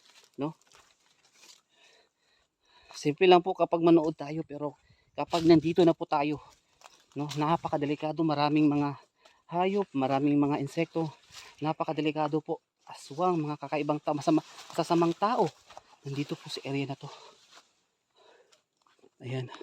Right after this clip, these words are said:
Sana si Lucky Boy, baka may mangyari sa kanya. Nandun siya. Ayan, mga idol. Sana yung bahay pa. Kasi yung bahay po ay nandoon yung bahay.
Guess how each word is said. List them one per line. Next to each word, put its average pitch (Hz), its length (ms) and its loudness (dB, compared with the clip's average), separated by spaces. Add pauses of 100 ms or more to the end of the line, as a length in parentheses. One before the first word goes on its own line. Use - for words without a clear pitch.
(600)
Sana 147 220 -6
si 160 100 -6
Lucky 165 240 2
Boy, 190 160 -2
baka 165 320 -2 (720)
may 151 80 -10
mangyari 156 400 0
sa 156 80 -6
kanya. 165 240 -2 (720)
Nandun 104 240 -14
siya. - 160 -10 (1040)
Ayan, 147 240 -2
mga 151 240 0
idol. 135 220 0 (760)
Sana 175 240 0
yung 180 160 4
bahay 143 240 0
pa. - 160 -12 (800)
Kasi 170 320 -4
yung 165 80 2
bahay 156 240 2
po - 240 -8
ay 135 80 -2
nandoon 135 480 -2
yung 117 60 -6
bahay. 120 420 -8